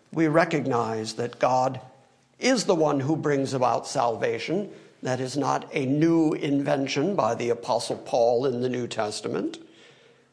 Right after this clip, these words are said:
But Isaiah himself declares that God is the God of salvation, Yahweh is the God of salvation, and that he is the one who out of his great, abundant, overflowing treasures brings about salvation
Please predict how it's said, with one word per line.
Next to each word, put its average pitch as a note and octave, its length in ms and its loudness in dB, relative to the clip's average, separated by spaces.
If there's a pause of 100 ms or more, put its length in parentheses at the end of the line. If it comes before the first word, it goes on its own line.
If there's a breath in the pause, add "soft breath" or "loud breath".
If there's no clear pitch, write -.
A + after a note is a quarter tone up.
(140)
But B2 160 0
Isaiah C3+ 500 2
himself C#3+ 640 2
declares C3 560 0
that B2 180 -8
God A2+ 320 0
is A#2+ 120 -8
the D3 100 -6
God A#2 320 -4
of G#2+ 100 -6
salvation, E3 800 -2 (360 loud breath)
Yahweh B2+ 600 2
is A#2+ 460 -4
the A#2 100 -6
God A#2+ 300 -2
of A#2 100 -6
salvation, C3 880 0 (580 soft breath)
and C3 200 -2
that B2+ 160 0
he F#3 260 0
is D#3+ 160 2
the E3 100 2
one C3+ 280 0
who C#3 260 0
out D3 220 2
of D3+ 80 -2
his E3+ 280 0
great, E3+ 760 0
abundant, D3+ 800 0
overflowing D3 840 2
treasures F3+ 680 0 (400 loud breath)
brings D3 320 0
about B2+ 460 0
salvation A#2 800 -4